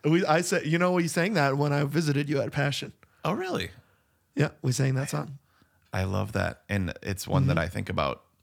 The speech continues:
Speaker 2: on the regular.
Speaker 1: Mm-hmm.
Speaker 2: And
Speaker 1: Great
Speaker 2: that's
Speaker 1: song.
Speaker 2: why I actually think simple worship songs are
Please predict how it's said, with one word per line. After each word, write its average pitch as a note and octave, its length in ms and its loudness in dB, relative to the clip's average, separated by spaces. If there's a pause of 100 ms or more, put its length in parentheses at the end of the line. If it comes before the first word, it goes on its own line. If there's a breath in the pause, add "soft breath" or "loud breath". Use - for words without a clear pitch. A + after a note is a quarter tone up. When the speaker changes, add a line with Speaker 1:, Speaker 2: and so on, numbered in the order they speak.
(840)
Speaker 2:
on G2 160 2
the F#2 80 0
regular. F2+ 320 2
Speaker 1:
Mm-hmm. - 120 2 (680 loud breath)
Speaker 2:
And A2 100 4
Speaker 1:
Great C3 120 6
Speaker 2:
that's C#3 120 2
Speaker 1:
song. C#3+ 60 0
Speaker 2:
why A#2 380 2 (460 soft breath)
I G#2 160 2
actually G2+ 420 -2 (120)
think F#2+ 440 -4 (580)
simple G2 440 -4
worship F2 340 -6
songs A2 560 -4 (1300)
are F#2 500 -2